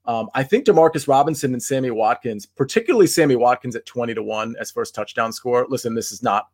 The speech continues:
you know, anything more than, like, a ten dollar play, but I think that's decent. Um,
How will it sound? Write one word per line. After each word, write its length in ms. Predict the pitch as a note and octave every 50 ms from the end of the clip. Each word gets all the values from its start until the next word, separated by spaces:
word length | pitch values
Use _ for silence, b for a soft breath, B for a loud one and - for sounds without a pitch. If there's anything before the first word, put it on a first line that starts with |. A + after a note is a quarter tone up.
| _ _
you 80 | - G2
know, 100 | F2 F2+ -
anything 200 | A2 G#2+ G2+ G#2+
more 160 | G#2 G2+ G#2+ G#2
than, 140 | G2 G#2
like, 140 | G2+ G#2 -
a 40 | G2
ten 200 | - - G#2+ G#2+
dollar 280 | G2 F#2+ F#2+ G2+ G#2 G2
play, 360 | - _ A2+ G#2 G#2 G#2+ G#2+
but 240 | G2 A2 G#2 - B B B B B B B B B B B B -
I 60 | D#3+ D#3+
think 180 | - F4+ F#4
that's 200 | - B3+ - -
decent. 400 | B2+ D3 D#3 D3 - F#3+ F#3 F#3 _ _ _ _ -
Um, 500 | D3 C#3 C#3 C3+ C3+ C3 C3 A#2+ -